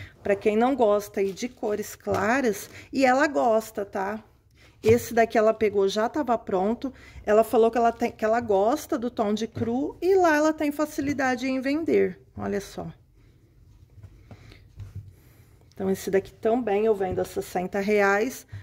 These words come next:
Dependendo a quantidade que o cliente pegar, dá pra sair aí a cinquenta reais o par. Se fosse vender, gente, unitário, tá? Trinta e cinco reais.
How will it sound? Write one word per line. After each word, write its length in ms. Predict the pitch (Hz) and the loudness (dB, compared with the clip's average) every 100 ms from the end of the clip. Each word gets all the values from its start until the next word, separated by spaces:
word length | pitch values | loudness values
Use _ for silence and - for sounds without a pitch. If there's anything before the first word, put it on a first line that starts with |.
| - | -16
Dependendo 920 | 202 240 269 294 277 254 208 208 196 | 0 2 2 0 -2 -2 -2 -2 -2
a 160 | 190 196 | 0 -2
quantidade 800 | 247 277 269 311 214 196 196 - | -4 -6 -6 -4 0 0 0 -2
que 60 | |
o 40 | - | -8
cliente 460 | 208 190 180 190 - | -2 0 0 -4 -2
pegar, 540 | 196 185 180 185 208 - - - | 0 2 2 2 -2 -8 -20 -12
dá 240 | - 196 202 | -2 0 0
pra 160 | 226 | 0
sair 500 | 220 - 220 196 196 | 0 0 2 6 6
aí 300 | 190 185 202 - - - | 4 0 -2 -8 -20 -10
a 240 | 208 202 | -6 -4
cinquenta 640 | 208 - 240 220 202 190 220 | -4 -2 -4 -2 -4 -2 -2
reais 440 | 196 208 180 180 | 0 2 2 0
o 80 | 226 | -4
par. 380 | - 208 165 - - - - - - - - - - - - - - - - - - - | -6 -8 -8 -10 -14 -18 -20 -20 -20 -20 -20 -20 -20 -20 -20 -20 -20 -20 -20 -20 -20 -20
Se 180 | - - | -16 -10
fosse 360 | - 233 269 294 | 4 4 4 0
vender, 420 | 240 226 208 208 | -2 0 2 2
gente, 340 | 202 185 190 202 | 2 -2 -4 -2
unitário, 920 | 233 302 233 - 202 208 226 170 175 | 2 2 2 -2 -2 0 0 0 -4
tá? 260 | - 190 | -2 -4
Trinta 420 | 196 - 226 277 330 | -4 -4 -2 0 0
e 80 | |
cinco 320 | 311 302 269 285 | -2 -4 -2 0
reais. 680 | 269 311 240 151 147 - | 2 2 0 -4 -8 -14